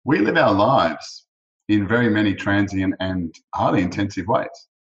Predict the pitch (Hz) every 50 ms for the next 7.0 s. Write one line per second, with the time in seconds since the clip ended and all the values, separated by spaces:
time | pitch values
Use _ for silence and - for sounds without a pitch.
0 | _ _ _ _ - 117 143 156 160 147 143 139 - - 107 113 107 107 104 101
1 | 104 101 101 - 107 95 90 95 101 117 143 147 131 101 92 90 - - - 82
2 | 78 78 76 73 - - - - _ _ _ _ _ _ - 104 101 101 101 101
3 | 107 120 131 143 117 92 92 92 85 85 80 - - - - 107 98 95 90 92
4 | 95 95 110 - - - - 80 82 - - - _ _ _ _ _ _ _ -
5 | 92 92 98 104 113 127 151 160 170 151 117 110 92 78 - - - - _ _
6 | _ _ _ _ _ - 104 104 104 107 120 123 - - 117 101 98 80 80 85